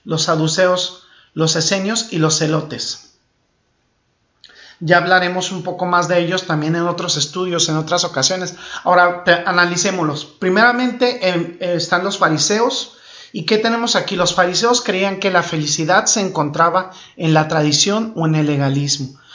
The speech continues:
Estaban entusiasmados con el pasado, eh, tenían grandes ideas sobre el pasado y creían en la verdad, que en la verdadera felicidad venía de obedecer las tradiciones de los padres, muy aferrados a las tradiciones.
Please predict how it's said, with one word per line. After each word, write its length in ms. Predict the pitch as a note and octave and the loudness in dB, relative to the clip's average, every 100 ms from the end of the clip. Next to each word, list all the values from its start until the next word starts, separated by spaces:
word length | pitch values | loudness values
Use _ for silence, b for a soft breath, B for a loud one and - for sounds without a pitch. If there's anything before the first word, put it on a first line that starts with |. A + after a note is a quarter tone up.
| B - | B -2
Estaban 400 | F3 F#3+ G#3 A3 | 0 2 2 0
entusiasmados 920 | F#3 D3+ D3+ E3+ D3+ F3 F3+ A3+ A3+ | -4 -4 -4 -2 -2 0 2 2 0
con 180 | G3+ E3+ | -4 -4
el 140 | D#3+ | -4
pasado, 640 | D3 C#3+ D#3+ E3+ G3 G3+ B B B B | -4 -2 0 0 -2 -8 B B B B
eh, 460 | D#3+ D#3 D#3 - - | -2 0 0 -4 -8
tenían 400 | F3 E3 F3 F3 | -4 -2 0 0
grandes 460 | D#3+ F3+ G#3 A3+ G#3 | 2 2 2 -2 -2
ideas 260 | E3 F3 | 0 2
sobre 240 | F3+ F3+ D#3+ | 2 0 -2
el 60 | |
pasado 580 | D#3 C#3+ - D#3+ F3 - B B B B - | -2 -2 0 0 -2 -6 B B B B -12
y 160 | E3 | -6
creían 360 | F3+ E3+ F3+ G3+ | -2 2 2 2
en 140 | A3+ | 2
la 100 | G3+ | 2
verdad, 460 | F3 E3 D#3 E3+ - | 2 2 0 0 -4
que 240 | E3+ D#3+ | -2 0
en 140 | D#3+ D#3+ | 2 2
la 80 | E3 | 2
verdadera 420 | D#3+ E3 F3+ A3 | 0 0 0 0
felicidad 800 | A3+ F#3+ E3+ F3 D#3+ E3+ D#3+ - - b b b b b b b _ - | -2 -2 -2 0 0 0 -2 -12 -20 b b b b b b b _ -2
venía 440 | D3+ E3+ F#3 G3+ | 2 4 4 2
de 100 | G3 | 2
obedecer 560 | E3+ D#3+ D3 D3+ G3+ G#3 | 2 2 2 2 0 0
las 200 | G#3 G3+ | -2 -2
tradiciones 520 | E3 D3+ E3+ E3 E3+ | -2 0 -2 -2 -2
de 80 | E3 | -4
los 160 | C#3+ | -6
padres, 560 | - D3+ D3 A#2 - - | -4 -2 -2 -4 -8 -8
muy 180 | D#3+ G3 | -6 -2
aferrados 540 | A#3+ A#3+ F#3 F#3+ F#3+ F#3+ | -2 -2 2 2 2 -2
a 40 | |
las 160 | D#3+ - | -4 -4
tradiciones. 760 | D3+ D3+ D#3 C3+ C3 - - | -4 -4 -4 -6 -8 -14 -16